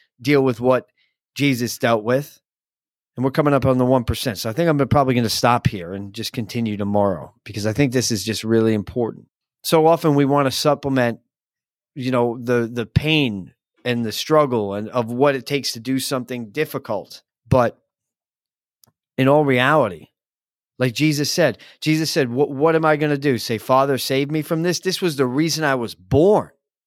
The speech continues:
And when you face si-, difficult situations, it's easy to say, "God, get me out of this." But sometimes those difficult situations that you face, where it's easier to walk away, it's easier to say,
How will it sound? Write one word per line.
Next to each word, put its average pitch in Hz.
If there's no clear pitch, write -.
And 143
when 151
you 185
face 175
si-, 180
difficult 165
situations, 143
it's 113
easy 160
to 110
say, 120
"God, 143
get 147
me 135
out 170
of 113
this." -
But 135
sometimes 185
those 147
difficult 160
situations 143
that 123
you 123
face, -
where 151
it's -
easier 196
to 131
walk 123
away, 107
it's 104
easier 180
to 123
say, 120